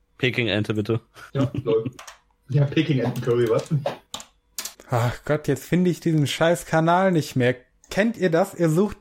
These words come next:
Speaker 3: irgendein Video zu einem aktuellen Thema, aber der scheiß Algorithmus von YouTube gibt euch nur Nachrichtenkanäle.
Speaker 2: Ja.
Speaker 1: Ja, natürlich, weil Unternehmenskanäle bevorzugt werden.
Speaker 3: Ah.
Speaker 2: Warum auch immer.
Speaker 1: Algorithmus.
Speaker 3: Und das, was
Speaker 1: T M C
Speaker 3: du
Speaker 1: vor.
Speaker 3: eigentlich suchst, wird dann unter haufenweise,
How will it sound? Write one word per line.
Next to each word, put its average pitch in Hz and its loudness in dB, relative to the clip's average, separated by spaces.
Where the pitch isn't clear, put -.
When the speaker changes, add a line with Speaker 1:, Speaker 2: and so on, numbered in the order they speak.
Speaker 3:
irgendein 202 0
Video 220 4
zu - -4
einem 160 2
aktuellen 156 2
Thema, 170 2
aber 160 2
der 156 2
scheiß 196 0
Algorithmus 175 2
von 156 2
YouTube 185 2
gibt 185 -2
euch 151 2
nur 196 6
Nachrichtenkanäle. 156 2
Speaker 2:
Ja. 139 0
Speaker 1:
Ja, 113 0
natürlich, 110 -2
weil 110 2
Unternehmenskanäle 120 0
bevorzugt - -2
werden. 110 0
Speaker 3:
Ah. 147 2
Speaker 2:
Warum 123 -2
auch 120 0
immer. 120 -2
Speaker 1:
Algorithmus. 120 -6
Speaker 3:
Und 170 2
das, 196 2
was 185 2
Speaker 1:
T - -
M - -16
C 170 2
Speaker 3:
du 156 0
Speaker 1:
vor. 113 -6
Speaker 3:
eigentlich 196 2
suchst, 190 0
wird 160 2
dann 156 2
unter 139 0
haufenweise, 165 4